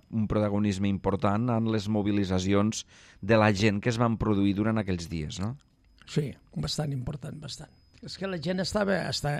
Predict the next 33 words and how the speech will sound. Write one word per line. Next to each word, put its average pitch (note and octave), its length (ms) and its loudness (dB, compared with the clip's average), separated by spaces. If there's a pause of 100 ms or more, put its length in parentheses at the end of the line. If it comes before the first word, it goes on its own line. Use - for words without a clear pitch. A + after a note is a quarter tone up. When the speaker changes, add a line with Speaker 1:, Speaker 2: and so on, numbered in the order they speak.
Speaker 2:
estàvem, E3 560 2
estàvem, G3 480 4 (320)
em, E3+ 600 -4 (200)
estàvem E3+ 400 2
molt G3+ 160 4
assustats, - 680 -6
perquè C#3 260 -6
el B2 80 -12
problema D3 480 0
va D3 80 -2
ser D3 220 -2 (420)
molt C#3+ 300 2
greu E3 340 0
i, B2+ 680 -8 (180)
a C#3 140 -4 (100)
més, D3 240 -2
que E3 120 -6 (360)
nosaltres C#3+ 380 -6
som C#3 160 0
un C3 80 -8 (100)
poble E3+ 380 0 (340)
antinuclear, C#3 840 -2
no? C3 200 -6 (960)
La C#3 160 -4
prova D3 240 0
està D3+ 240 -2
que F3 140 -2
aquí D3 160 -4
es C#3 100 -6
volien E3 320 2
fer A#2+ 140 -2
dos A#2 180 -4
més, D3 240 -2